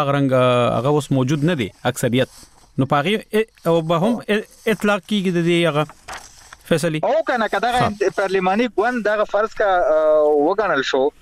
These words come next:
Speaker 2: نو بیا خو د تحریک انصاف چې کوم آزاد غړي دي، هغه ټول په دې کې شاملېږي. نو چې هغه شامل شي، خو بلا ډېر دي، که نه؟
Speaker 1: هم.
Speaker 2: دوی چې کم ت-، شمیر ښایي، هغه هم ګډوډ دی. یعنې وایي چې څلو-، څلوېښت کسان چې دي، هغه آزاد دي، او اته کسان په تحریک انصاف کې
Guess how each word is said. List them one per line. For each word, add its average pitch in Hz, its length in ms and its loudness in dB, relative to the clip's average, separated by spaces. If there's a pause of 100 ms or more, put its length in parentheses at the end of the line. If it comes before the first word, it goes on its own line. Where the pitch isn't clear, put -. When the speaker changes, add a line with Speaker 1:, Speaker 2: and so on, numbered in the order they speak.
(300)
Speaker 2:
نو 160 80 2
بیا 202 200 0
خو 226 100 -2
د 214 140 0
تحریک 190 260 0
انصاف 233 280 -2
چې 220 140 -2
کوم 214 140 -2
آزاد 208 280 0
غړي 220 220 0
دي، 220 40 2
هغه 208 240 0
ټول 214 160 0
په 190 140 -2
دې 208 100 2
کې 202 140 -4
شاملېږي. 160 560 0
نو 139 80 0
چې 165 120 -2
هغه 185 180 -2
شامل 208 260 -2
شي، 240 120 2
خو - 120 -6
بلا 196 120 2
ډېر 208 300 0
دي، 131 80 0
که 127 180 0
نه؟ 214 80 0 (220)
Speaker 1:
هم. 143 280 0 (180)
Speaker 2:
دوی 226 120 -2
چې 240 160 -4
کم 254 160 -2
ت-، 185 460 0
شمیر 240 380 0
ښایي، 262 200 2 (140)
هغه 196 240 0
هم 247 140 -2
ګډوډ 202 440 0
دی. 151 160 0
یعنې 160 160 0
وایي 180 140 2
چې 196 100 -2 (200)
څلو-، 170 260 0
څلوېښت 175 400 -2
کسان 190 260 -2
چې 190 120 0
دي، 196 80 4
هغه 180 200 2 (140)
آزاد 180 340 0
دي، 180 80 4
او 180 160 4
اته 196 120 -4 (100)
کسان 175 280 -2
په 165 60 2 (460)
تحریک 165 280 0
انصاف 196 380 -2
کې 202 60 0